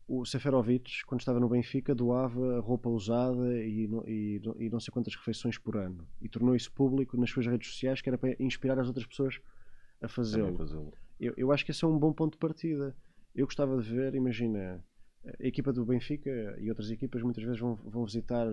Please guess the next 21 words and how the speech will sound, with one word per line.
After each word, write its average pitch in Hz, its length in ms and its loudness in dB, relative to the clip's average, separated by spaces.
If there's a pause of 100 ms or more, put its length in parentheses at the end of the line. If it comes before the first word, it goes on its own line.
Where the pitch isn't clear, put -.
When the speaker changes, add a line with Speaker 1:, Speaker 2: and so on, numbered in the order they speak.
(120)
Speaker 1:
alas 120 300 2
oncológicas 120 580 4
nos 113 120 2
hospitais, 160 760 -2 (380)
para, 117 200 -2
por - 100 -14
solidariedade 123 680 2
e 117 40 0
para 110 120 -2
dar 107 160 2
um, 101 400 -4
um 113 140 2
apoio 123 360 4
àquelas 113 260 0
pessoas. 156 380 -4
Eu 117 80 2
acho 107 100 -2
que - 60 -12
isso - 100 -6
é 113 40 0
importante. 147 580 -2